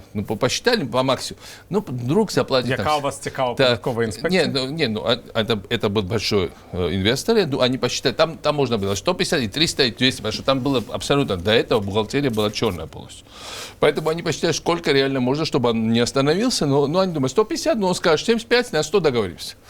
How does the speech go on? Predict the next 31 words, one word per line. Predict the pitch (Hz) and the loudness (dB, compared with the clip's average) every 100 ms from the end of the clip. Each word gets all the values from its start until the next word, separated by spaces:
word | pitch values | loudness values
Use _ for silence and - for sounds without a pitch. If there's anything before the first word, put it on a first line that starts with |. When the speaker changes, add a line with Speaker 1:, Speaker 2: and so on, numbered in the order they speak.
| - - - - - - - | -16 -12 -12 -12 -16 -6 2
Speaker 1:
Он, | 233 247 196 | 2 2 0
ему | 202 226 | 0 2
сказали, | 196 165 | 2 0
сто | 147 185 | -2 -2
пятьдесят, | 190 - | -2 0
он | 254 | 2
говорит, | 196 175 | 2 2
"Кому? | - 185 147 92 - - | 0 0 0 -4 -10 -4
Какие, | - 147 180 | -2 0 2
на | 143 147 | 2 2
какие | 151 143 160 | 0 -4 -4
счета?" | - 147 110 | -2 -2 -2
он | 95 92 | -2 -8
спрашивает. | - 95 - - - - - - - - | -4 -4 -4 -8 -14 -20 -16 -14 -14 -4
Он | 123 | 0
говорит, | 131 113 | 0 0
"Ну | 156 | 0
как | 156 107 | 0 0
у | |
нас | 104 | -6
какие | 104 95 | -8 -10
счета? | - 92 | -8 -6
Бюджет?" | 90 107 127 214 - - - | -4 0 2 2 -2 -20 -10
"Ребят, | 113 117 143 147 98 | -4 0 2 2 0
нет, | 254 101 | -2 0
вам-то | 156 147 98 | 0 -2 -8
что?" | 101 | -10
Он | 98 | -8
говорит, | 101 | -6
"Нам | 110 104 120 185 | -2 -2 0 0
нет". | 208 | 0